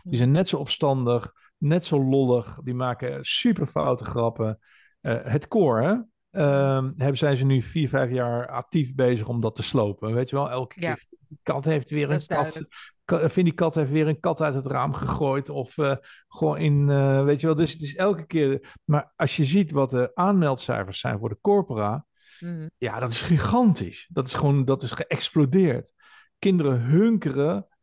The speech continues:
Speaker 1: naar
Speaker 2: Ja.
Speaker 1: lol en met elkaar plezier maken en bier drinken en dus daarna katje lam, eh, in de touwen te hangen. En, en vooral heel veel seks, hè. Dat is een beetje jammer, want ik, voor mij hoeft dat allemaal niet, ik heb dochters. Maar, eh,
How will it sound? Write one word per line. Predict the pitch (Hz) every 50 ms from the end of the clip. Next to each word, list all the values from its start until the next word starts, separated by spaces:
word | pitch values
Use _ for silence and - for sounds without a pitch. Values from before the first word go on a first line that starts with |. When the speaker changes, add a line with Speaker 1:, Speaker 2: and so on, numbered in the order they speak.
| _ _ _ _ _ _ _ -
Speaker 1:
naar | 135 131 143 143 139 139
Speaker 2:
Ja. | 151 175 190
Speaker 1:
lol | 196 190 175 165 143 135 - -
en | 131 139
met | 160 156
elkaar | 151 - - - 160 156 151 143 131 -
plezier | - 143 120 110 170 190 190 180
maken | 160 143 131 123 117 110 - - -
en | 131 120 120
bier | 123 156 185 196 185
drinken | 156 147 127 131 127 117 110 - 117 -
en | 151 139 139 139 139 151
dus | 160 170 - - -
daarna | 175 160 170 180 185 202 202 185 165 151 131 - _ -
katje | - 202 175 - - 160
lam, | 156 156 170 170 156 147 143 143 143
eh, | 143 147 143 139 135 135 143
in | 151
de | 139 135
touwen | - 202 196 190 180 156
te | - 127
hangen. | 120 123 120 117 113 110 _ _ - - - - _ _ _
En, | - 151 147 147 147 -
en | 156 147 139 131 123
vooral | - - 156 170 170 170 151
heel | 135 - 202 240 247 233 214 170
veel | 123 156 156 139 -
seks, | - - 196 170 - - -
hè. | 143 170
Dat | 151 143
is | 127
een | 139 131
beetje | 117 107 101 101 104
jammer, | 110 113 110 107 107 107 107
want | 107 107 107
ik, | - - _ - 110 107 110 110 110
voor | 107 107 110
mij | 110 123
hoeft | 127 120
dat | - 131 -
allemaal | 113 110 113 113
niet, | 120 117
ik | 123 -
heb | 110 104 107
dochters. | 127 123 - - 156 147 - _ _ _ _ _ _ _ _ _
Maar, | - 131 123 123 123 233 - - _ _ _ _ _ _ _ _ _ _ _ _ _ _ _ _ _ - -
eh, | - 185 - 143 123 117 113 113 110 107 107 107 104